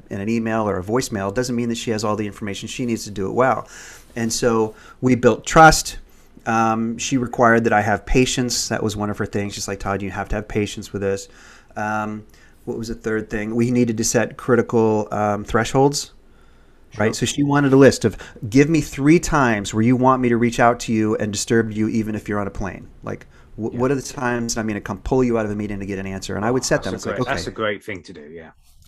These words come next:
Speaker 1: Oh my gosh. And, um, so anyways, we had a list of f-, five things or so
Speaker 2: Yeah.
Speaker 1: that, uh, that we had to go through. I'm trying to think what the fourth one was. The fifth one was build redundancies. Um,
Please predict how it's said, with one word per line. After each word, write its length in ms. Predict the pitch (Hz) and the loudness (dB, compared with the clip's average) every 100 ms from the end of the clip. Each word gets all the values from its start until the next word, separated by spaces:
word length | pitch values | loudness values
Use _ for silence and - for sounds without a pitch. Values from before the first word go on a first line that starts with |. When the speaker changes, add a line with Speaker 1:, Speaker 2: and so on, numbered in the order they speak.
| - - | -18 -6
Speaker 1:
Oh 140 | 147 | -2
my 120 | 127 | 0
gosh. 300 | 117 113 98 - - - - - 120 | 0 0 -4 -14 -20 -20 -20 -12 -6
And, 400 | 120 120 117 117 | -2 -2 -2 0
um, 380 | 113 110 117 117 | 2 2 0 -2
so 160 | 151 | 0
anyways, 280 | 143 131 120 | 2 2 4
we 100 | 175 | 4
had 100 | 156 | 6
a 40 | |
list 220 | 120 113 - | 4 2 -2
of 80 | |
f-, 280 | 104 - - | -8 -12 -16
five 340 | - 117 104 98 | 0 2 2 0
things 260 | 107 101 | -6 -6
or 60 | 98 | -6
so 300 | - 104 - - - - - | -6 -6 -10 -18 -20 -20 -20
Speaker 2:
Yeah. 180 | 98 - - | -20 -20 -10
Speaker 1:
that, 320 | 113 110 - 120 | -4 -4 0 2
uh, 260 | 107 104 - | 4 2 0
that 180 | 123 | 0
we 160 | 120 131 | 4 4
had 160 | 120 110 | 4 2
to 60 | |
go 140 | 110 101 | 2 0
through. 240 | - 113 | 0 0
I'm 80 | 98 | 0
trying 200 | - 135 | -4 -6
to 60 | 139 | -4
think 160 | 123 | -4
what 80 | 107 | -4
the 60 | 98 | -6
fourth 300 | - 120 120 | -2 -2 -2
one 160 | 107 | -4
was. 120 | 101 98 | -4 -6
The 80 | |
fifth 240 | 107 170 170 | 0 0 2
one 140 | 143 | 0
was 120 | 113 | 0
build 220 | - 120 113 | 2 2 2
redundancies. 880 | 104 107 104 98 - 95 98 - - _ - - - - - _ _ - - - _ - | 2 0 -2 -4 -2 -4 -4 -10 -14 _ -20 -20 -20 -20 -20 _ _ -14 -14 -18 _ -10
Um, 560 | 107 104 104 104 104 | -2 0 0 0 -4